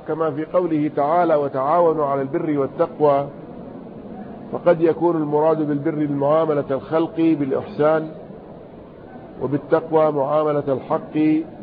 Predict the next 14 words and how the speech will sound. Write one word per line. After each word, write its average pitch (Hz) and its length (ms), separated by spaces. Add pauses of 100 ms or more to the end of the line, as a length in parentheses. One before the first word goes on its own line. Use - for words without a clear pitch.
(760)
بفعل 156 680 (280)
طاعته 131 540 (1400)
واجتناب 151 560
محرماته. 147 1000 (1700)
و-، 123 60 (360)
وقد 160 320
يكون 165 400
أريد 165 400
بالبر 156 520 (880)
فعل 160 220
الواجبات، 156 720 (1300)
وبالتقوى 151 600
اجتناب 156 440
المحرمات. 151 880